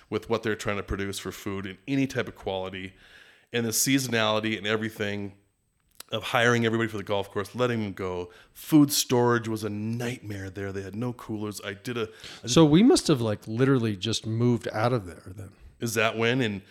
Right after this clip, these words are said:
Speaker 1: this was in, well, this was in,
Speaker 2: Like,
Speaker 1: uh,
Speaker 2: right in the recession.
Speaker 1: nineteen ninety, two thousand and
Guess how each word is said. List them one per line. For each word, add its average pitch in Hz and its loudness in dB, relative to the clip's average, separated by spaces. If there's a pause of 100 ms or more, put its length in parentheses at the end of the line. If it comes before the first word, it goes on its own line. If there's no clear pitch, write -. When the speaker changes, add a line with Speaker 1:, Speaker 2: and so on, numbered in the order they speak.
(240)
Speaker 1:
this 117 -2
was 165 2
in, 180 2
well, 123 2
this 131 -4
was 143 -2
in, 120 -2
Speaker 2:
Like, 107 -6
Speaker 1:
uh, 120 0
Speaker 2:
right 127 2
in 123 -4
the 107 -2
recession. - -6 (340)
Speaker 1:
nineteen 120 0
ninety, 120 -2
two 143 -2
thousand 127 0 (540)
and 110 0